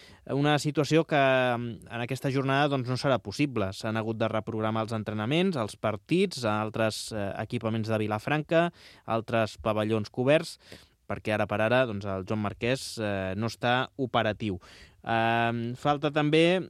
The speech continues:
mm, esbrinar què passarà amb el partit, per exemple, del Senior A del Casal. No se'ns ha pogut confirmar si aquest es jugarà o no. Hi ha una mica de desconcert ara mateix, mm, també arran d'aquesta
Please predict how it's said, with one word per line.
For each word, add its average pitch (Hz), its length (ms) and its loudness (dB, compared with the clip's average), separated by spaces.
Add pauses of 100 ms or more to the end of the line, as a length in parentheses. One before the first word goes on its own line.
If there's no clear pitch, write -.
(160)
mm, 123 320 -8
esbrinar 127 420 -2
què - 140 -4
passarà 135 320 0
amb 147 140 2
el 123 100 0
partit, 123 340 -2
per 131 140 -2
exemple, 127 400 0
del 113 200 0
Senior 120 360 -4
A 117 60 2
del 110 180 -2
Casal. 143 560 2
No 110 880 -2
se'ns 113 280 -8
ha 117 120 0
pogut 117 340 -2
confirmar 117 680 0 (360)
si - 220 -2
aquest 120 300 0
es 117 120 0
jugarà 117 880 2
o 120 160 2
no. 165 400 4 (380)
Hi 110 60 -6
ha 110 120 -4
una 110 120 -2
mica 113 280 0
de 113 140 2
desconcert 107 540 -4
ara 110 160 0
mateix, 113 500 -2
mm, 95 340 -8
també 104 400 -2
arran 107 300 0
d'aquesta 110 520 -2